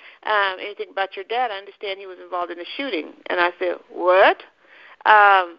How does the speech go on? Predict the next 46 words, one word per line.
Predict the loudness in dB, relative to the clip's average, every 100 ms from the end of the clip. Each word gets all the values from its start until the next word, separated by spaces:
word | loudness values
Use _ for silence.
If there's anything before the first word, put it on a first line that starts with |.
| _
I | -10
didn't | -8 -8
hear | -6
nothing | -8
about | -6 -6 -6
that. | -8 -10 -12 _ _ _ _ -14
And | -10 -8 -8
I | -10 -10
had | -12 -14
my | -14
husband | -14 -14 -16
go | -14
by | -10 -10
and | -12
just | -18 -20
see, | -20 -20 -14
check | -10 -6
on | -6 -6
and | -14 _
see | -16
what, | -10 -8 -8 -10 -8
you | -4
know, | -2
if | -2
there's | -6
anything | -6 -8 -10
going | -6 -2
on | -2 -4
in | -6
my | -8
dad's | -4 -4 -4
house. | -6 -6 -8 -16 -20 -10
And | -4
so | 0 0
he | -2
went | -4 0
by | 2 2
there, | 0 -4
and | -6
they | -8
had | -10
the | -12
crime | -8 -8 -8
tape | -10 -12 -12
and | -14
all. | -14 -12 -12 -14